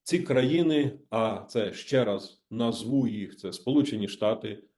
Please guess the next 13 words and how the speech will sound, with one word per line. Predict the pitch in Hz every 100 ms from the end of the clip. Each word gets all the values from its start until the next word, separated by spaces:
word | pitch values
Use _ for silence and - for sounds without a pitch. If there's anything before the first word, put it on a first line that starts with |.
| -
Велика | 110 110 110
Британія, | 90 98 123 120 117 107 104 98 - _ _ _ _ _
Франція, | _ 127 127 117 - 101 92 95 - _ -
Німеччина, | 117 123 120 110 - 98 92 92 - _
Канада, | - 127 127 123 104 92 87 - _ _ _ _ _ _ _
Японія | 110 117 139 131 113 104 95 90 -
і | 113 95 - -
Італія, | 104 - 143 151 165 165 165 170 _ _ _
зустрічаються | 101 127 - 123 123 147 139 135 135 131 123 120 - -
раз | 120 139 120 -
на | 107
рік | 110 160 - - _ _ _ -
і | 139 143 131 -